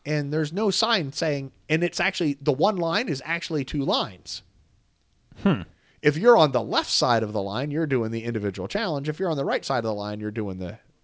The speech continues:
Speaker 1: the other one where they go two at once.
Speaker 2: Yeah, yeah.
Speaker 1: And it's just a cluster.
Speaker 2: Yeah.
Speaker 1: No one knows where they're going. People are ski-, jumping out of one line, going up another. The attendants are not helping anyone do anything.
Speaker 2: Yeah,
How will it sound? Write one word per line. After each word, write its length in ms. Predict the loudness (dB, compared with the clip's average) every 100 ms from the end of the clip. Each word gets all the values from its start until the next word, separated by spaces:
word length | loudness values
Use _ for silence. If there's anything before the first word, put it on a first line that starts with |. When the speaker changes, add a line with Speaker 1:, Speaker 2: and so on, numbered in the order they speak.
| _ _ _ -8
Speaker 1:
the 140 | -2
other 180 | -2 -2
one 200 | -8 -8
where 160 | -6 -4
they 120 | -4
go 180 | -6 -8
two 220 | -6 -8
at 60 | -8
once. 380 | -12 -12 4
Speaker 2:
Yeah, 240 | 8 8 6 -4
yeah. 160 | -2 -2 -4 _ _ _ _ _ -4
Speaker 1:
And 140 | -2
it's 120 | -2 -4
just 260 | -6 -6 -2
a 120 | -4
cluster. 680 | -2 -8 -8 -8 -8 -10 -16 -20 -6
Speaker 2:
Yeah. 160 | 2 4
Speaker 1:
No 120 | 6
one 140 | 4 6
knows 240 | 4 4
where 180 | 2 2
they're 160 | 0
going. 420 | -2 -2 0 -2 -4
People 440 | -8 -8 -4 -4
are 160 | -4 -4
ski-, 420 | -6 -6 -10 -12 _ _ _ -20 _ _
jumping 340 | 0 0 0 -6
out 220 | -2 0
of 100 | 0
one 220 | -2 -4
line, 280 | -4 -6 -6
going 280 | -6 -6 -6
up 160 | -10 -14
another. 640 | -12 -4 0 0 0 -2
The 140 | -4 -8
attendants 680 | -2 -2 -2 -8 -10 -12 -6
are 200 | -6 -6
not 320 | -8 -10 -10
helping 420 | -8 -6 -6 -8
anyone 440 | -8 -6 -4 -4 -4
do 180 | -8
anything. 560 | -6 -6 -6 -6 -8 -4
Speaker 2:
Yeah, 280 | 0 2 0